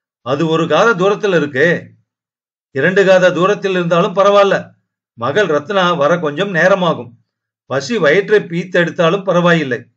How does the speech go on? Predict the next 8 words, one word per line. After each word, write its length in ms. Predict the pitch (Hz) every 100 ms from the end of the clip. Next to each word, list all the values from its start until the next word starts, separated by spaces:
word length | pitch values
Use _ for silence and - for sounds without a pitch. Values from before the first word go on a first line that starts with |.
| _ _ _
இதுதான் 440 | - 135 156 170 208
நல்ல 300 | 147 156 185
தருணம். 460 | 156 139 120 - _ _ _ _
இப்போ 360 | - 147 165 156
காமாட்சியிடம் 720 | 131 165 226 214 - 190 175 156
உண்மையை 420 | 156 202 196 185
கூறிவிடுவது 580 | 160 175 160 139 135 202
நல்லது. 480 | 156 135 160 113